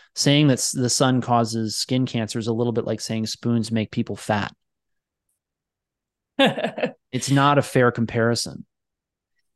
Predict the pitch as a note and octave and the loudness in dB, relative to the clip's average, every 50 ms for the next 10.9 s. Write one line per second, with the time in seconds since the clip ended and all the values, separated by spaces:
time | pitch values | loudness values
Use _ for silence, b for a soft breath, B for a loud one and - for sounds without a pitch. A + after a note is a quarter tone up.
0 | _ _ - - - - B3+ A3+ G#3+ G3 F#3+ A#3 A#3 A#3 A3+ - - A#3 B3+ B3 | _ _ -10 -8 -4 0 2 2 2 2 0 -2 -2 -2 -4 -6 -6 -2 0 0
1 | B3+ B3+ - C4+ A#3+ A#3 A3+ G#3+ G#3 - - _ _ _ _ _ _ _ _ _ | 0 0 0 0 0 0 -2 -4 -8 -12 -14 _ _ _ _ _ _ _ _ _
2 | _ _ - F#3 G#3+ G#3 - - - - F#3 F#3 F#3 F#3 F#3 F#3 F3+ F3+ F3 F3 | _ _ -6 -4 -2 -2 -2 -2 -2 -4 -4 -4 -2 0 0 0 0 0 -2 -2
3 | E3+ E3 E3+ - - F#3+ F3+ - - - F3+ E3+ E3+ - - F3 D#3+ D3+ D3 C#3+ | -4 -4 -6 -8 -12 -12 -10 -10 -8 -6 -6 -6 -6 -6 -6 -4 -6 -6 -6 -6
4 | - - - D#3+ - - - - - - _ - F3+ F3 E3 D3+ C#3+ D#3+ D#3+ D3+ | -6 -6 -6 -6 -8 -10 -10 -12 -16 -20 _ -8 -6 -6 -6 -8 -8 -6 -6 -4
5 | D#3 D3+ D3+ D3 D3+ - - E3 D3+ C#3+ - D3+ D3 D3 D3 D3 - - - C#3+ | -4 -4 -6 -6 -8 -10 -10 -10 -10 -8 -8 -8 -8 -8 -8 -10 -12 -10 -8 -8
6 | C#3+ D3 C#3+ D3 C#3+ C#3+ C#3+ C#3+ - - E3+ D#3 C#3 - D#3+ D3+ D3 D3 D3 D3 | -8 -6 -6 -6 -6 -6 -6 -8 -10 -12 -14 -12 -10 -8 -8 -6 -6 -6 -6 -6
7 | - C#3 B2+ - - - - - - - D3 - _ _ _ _ _ _ _ _ | -6 -8 -8 -8 -10 -12 -10 -10 -10 -10 -12 -16 _ _ _ _ _ _ _ _
8 | - B B B B B _ - F3+ F3+ F3 E3+ E3 D#3 E3+ F3 D#3 D3+ E3+ E3+ | -20 B B B B B _ -4 -4 -4 -4 -4 -6 -6 -6 -6 -6 -6 -4 -2
9 | F3 E3+ E3+ D#3 E3+ D#3 D#3 - - E3 D3+ D3 D#3+ D#3+ D#3+ D#3+ C#3+ D#3 C#3+ D3 | 0 0 0 0 0 0 0 0 -2 -4 -6 -6 -6 -6 -6 -4 -4 -4 -4 -4
10 | D3+ D#3+ F#3+ G#3+ A3 - _ b b b b _ _ - - F#3+ F3 E3+ | -4 -4 -6 -8 -10 -12 _ b b b b _ _ -10 -8 -6 -6 -4